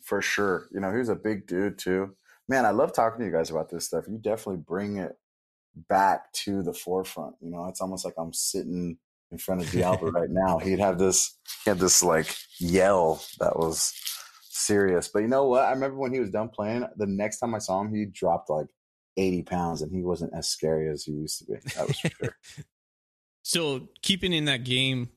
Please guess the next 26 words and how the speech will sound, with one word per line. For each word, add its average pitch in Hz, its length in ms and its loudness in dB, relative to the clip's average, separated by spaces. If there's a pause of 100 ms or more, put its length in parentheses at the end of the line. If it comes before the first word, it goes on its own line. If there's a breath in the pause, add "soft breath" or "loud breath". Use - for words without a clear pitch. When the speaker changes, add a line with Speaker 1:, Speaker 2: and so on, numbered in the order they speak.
(260)
Speaker 2:
Zach, 123 460 -2
I 127 80 -4
remember 135 440 -4
talking 123 360 -8
to 110 100 -2
Jody 113 480 -4
last 104 380 -6
week, 113 220 -8
and 113 400 -4
w-, 123 300 -8 (120)
one 127 180 -4
of 117 60 -6
the - 60 -14
questions 117 320 -4
you 107 80 -4
asked 110 200 -8
him 117 80 -8
was, 104 200 -8
like, 104 180 -8
"Who's 120 200 -4
the 110 80 -8
toughest 117 380 -8
player 110 160 -4
you've 107 320 -2
gone 110 220 -2
against?" 107 380 -2